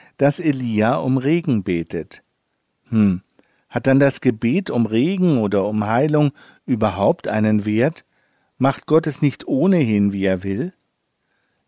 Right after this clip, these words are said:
Erstaunlicherweise nicht. Wenn ein schwacher Mensch zum Guten einen Unterschied machen möchte,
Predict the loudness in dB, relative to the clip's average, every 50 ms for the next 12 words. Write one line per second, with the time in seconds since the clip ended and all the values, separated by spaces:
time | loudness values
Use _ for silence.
0 | _ -6 -6 -6 -6 -2 -2 0 0 2 0 -2 -2 -2 -2 -2 0 2 2 2
1 | 2 2 0 0 2 2 2 2 0 -2 -6 -14 _ -20 -20 _ _ _ _ _
2 | _ _ _ _ _ _ _ _ -2 0 2 2 4 2 2 0 0 0 0 0
3 | 2 2 0 0 2 2 2 2 2 0 -2 -4 -4 -2 -2 -2 -2 -4 -6 -6
4 | -6 -6 -2 0 0 0 0 -2 _ -20 -20 -20 _ _ -4 0 2 2 2 2
5 | 0 0 2 2 4 4 2 0 0 -2 -6 -6 -4 -2 0 0 0 0 0 0
6 | 0 0 0 -2 -2 0 0 0 0